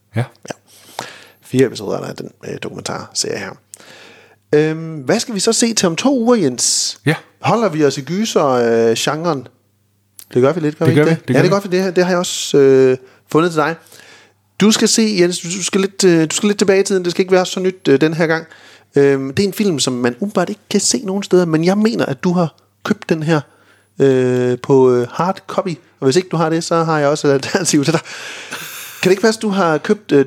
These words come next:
Speaker 2: Don't Look Now? Den her
Speaker 1: Jo.
Speaker 2: Nicolas
Speaker 1: Jo.
Speaker 2: Roeg-film fra
Speaker 1: Ej, hvor
Speaker 2: nitten treoghalvfjerds.
Speaker 1: lækkert. Ej, hvor godt.
Speaker 2: Den skal du se nu. Øh, jeg læser lige, øh, plot synopsis fra I M D B her, fordi jeg kunne ikke huske det bare mig selv. A married couple grieving the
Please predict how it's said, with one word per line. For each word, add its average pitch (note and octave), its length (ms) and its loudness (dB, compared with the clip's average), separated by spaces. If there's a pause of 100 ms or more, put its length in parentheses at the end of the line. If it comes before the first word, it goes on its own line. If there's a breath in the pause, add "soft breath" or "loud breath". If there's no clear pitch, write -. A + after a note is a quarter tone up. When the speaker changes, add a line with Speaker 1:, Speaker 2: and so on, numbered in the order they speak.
Speaker 2:
Don't F3 180 0 (100)
Look E3+ 220 0
Now? D#3 340 0 (580 soft breath)
Den D3+ 80 -6
her C#3+ 80 4
Speaker 1:
Jo. C#3+ 60 2
Speaker 2:
Nicolas C#3 440 4
Speaker 1:
Jo. C3 40 -4
Speaker 2:
Roeg-film C#3+ 840 -2
fra C3 100 0
Speaker 1:
Ej, A#2+ 100 2
hvor B2 100 0
Speaker 2:
nitten D3+ 180 0 (100)
treoghalvfjerds. D3 720 0
Speaker 1:
lækkert. G#2 100 -4
Ej, C#3+ 80 2
hvor C#3+ 100 0
godt. A2 260 -2 (120)
Speaker 2:
Den E3+ 100 2
skal E3 80 -4
du D#3 60 2
se E3 140 2
nu. D#3+ 140 -4 (600 loud breath)
Øh, C3+ 80 6
jeg B2 400 6
læser D3+ 220 0
lige, D3 200 4 (240)
øh, A#2 60 0
plot C#3+ 240 0
synopsis C3+ 360 -8
fra B2+ 100 0
I B2+ 80 -2
M B2+ 60 -2
D B2+ 60 -2
B E3 40 2
her, D3 320 2
fordi A#2+ 320 -2
jeg A#2 80 4
kunne - 80 -2
ikke B2 120 -8
huske - 180 -8
det - 80 -16
bare G#2+ 160 -2
mig G#2+ 100 -8
selv. E3 100 0 (340 loud breath)
A E3+ 120 -2 (100)
married G#3+ 280 -6 (160)
couple A#2+ 280 -4
grieving E3 500 -2
the B2 80 2